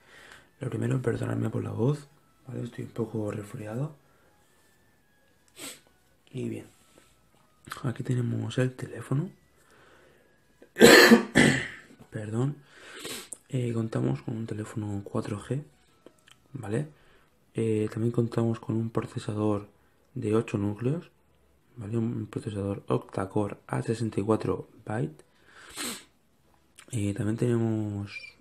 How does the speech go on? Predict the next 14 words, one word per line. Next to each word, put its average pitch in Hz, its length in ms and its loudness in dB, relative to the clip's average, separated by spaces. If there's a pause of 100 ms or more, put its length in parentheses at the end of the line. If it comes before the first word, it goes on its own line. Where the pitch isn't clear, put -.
eh, 107 420 -6
cuatro 107 280 2
gigas 104 360 -2
de, 101 480 -2 (560)
de 101 160 -6
ram, 123 300 -2 (520)
¿vale? 113 400 -2
Y 120 140 0
treinta 113 260 2
y 110 40 2
dos 113 180 2
gigas 117 480 -2 (380)
de 113 280 -2
memoria. 98 580 -2